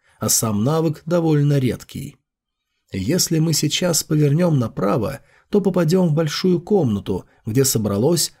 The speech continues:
много белых слизней. Айша показывает в сторону прохода, руководствуясь своей картой, что успела составить вчера.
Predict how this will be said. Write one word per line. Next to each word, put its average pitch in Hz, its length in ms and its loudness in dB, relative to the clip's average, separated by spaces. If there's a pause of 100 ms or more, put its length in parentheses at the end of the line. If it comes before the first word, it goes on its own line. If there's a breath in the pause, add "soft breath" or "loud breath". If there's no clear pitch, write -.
много 113 460 0
белых 151 440 0
слизней. 135 760 0 (380)
Айша 123 440 0
показывает 131 600 2
в - 60 -8
сторону 135 440 0
прохода, 131 680 -2 (200 soft breath)
руководствуясь 165 1000 0
своей 160 480 0
картой, - 600 -4 (160 soft breath)
что - 260 0
успела 180 460 0
составить 151 600 0
вчера. - 580 -4